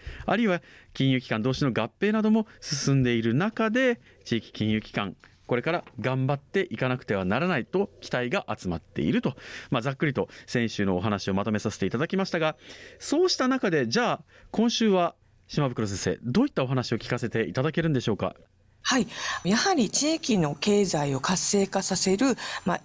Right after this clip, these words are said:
Speaker 2: 一番注目されている産業が観光業で、まあ、その観光業に関して地域金融機関が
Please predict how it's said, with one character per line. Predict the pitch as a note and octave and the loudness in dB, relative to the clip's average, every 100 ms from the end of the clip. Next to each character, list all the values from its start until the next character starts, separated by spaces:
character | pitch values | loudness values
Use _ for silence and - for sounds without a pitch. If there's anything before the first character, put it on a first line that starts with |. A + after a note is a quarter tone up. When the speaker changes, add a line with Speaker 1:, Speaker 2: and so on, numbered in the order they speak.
| - | -6
Speaker 2:
一 | - C4+ | -4 2
番 | D4 C#4+ | 2 2
注 | - | 0
目 | D4 C#4 - | 2 0 0
さ | C4 B3+ | 0 0
れ | A#3 | 0
て | A#3 | 2
い | |
る | A#3 | 2
産 | A3+ A3+ A3+ | 2 2 2
業 | A3 G#3+ | 4 2
が | G3+ G3 | 2 -2
観 | - A#3 C4 | 0 0 0
光 | C4 - B3 | 0 0 2
業 | G3 D3 C3 | 2 0 -2
で、 | C3 G3+ F3 - - - | 0 0 0 -4 -8 -4
ま | B3+ | 0
あ、 | |
そ | E4+ | 0
の | E4+ | 0
観 | - F4+ | 0 0
光 | G#4 - G#4 | 0 2 2
業 | E4 A#3+ | 4 4
に | G#3 F3 | 4 2
関 | - F#3 | 2 2
し | F3+ - | 0 2
て | C4 A#3+ - - | 0 0 -4 -6
地 | - A3+ | -4 -4
域 | - | -4
金 | - A3 A3 | -4 2 2
融 | G#3 | 2
機 | - | 0
関 | - G3 E3+ | -2 0 0
が | G3 A3 | 0 0